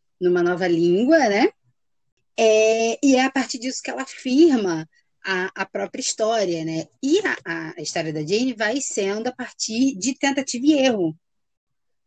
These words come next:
Ela tenta ser professora em Thornsfield, ela, não, ela primeiro vai ser professora em Lowood, e ela tentou, e ela gostou, mas chegou uma hora que chega, né? Então ela vai buscar um outro rumo.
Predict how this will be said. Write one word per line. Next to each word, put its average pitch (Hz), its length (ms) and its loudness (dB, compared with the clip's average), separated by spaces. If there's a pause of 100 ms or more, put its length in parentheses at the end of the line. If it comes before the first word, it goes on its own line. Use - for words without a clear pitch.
(240)
Ela 180 720 2 (160)
tenta 269 380 2
ser 277 180 2
professora 220 680 2
em 214 460 0 (100)
Thornsfield, 247 720 -6
ela, 156 340 -8
não, 165 160 -12 (240)
ela 160 220 -6
primeiro 196 320 -4
vai 262 80 -2
ser 254 100 -10
professora 214 440 -8
em 208 60 -4
Lowood, 185 540 0 (600)
e 320 320 6 (120)
ela 277 180 -2
tentou, 277 640 4
e 185 260 0
ela 190 220 -2 (160)
gostou, 247 720 0
mas 190 200 -6
chegou 202 260 -4
uma 208 140 -6
hora 196 200 -6
que - 80 -16
chega, 285 600 0
né? 170 280 0
Então 208 320 -4
ela 185 200 -4
vai 175 500 -4
buscar 214 420 -6
um 220 120 -8
outro 233 340 -8
rumo. 208 500 -2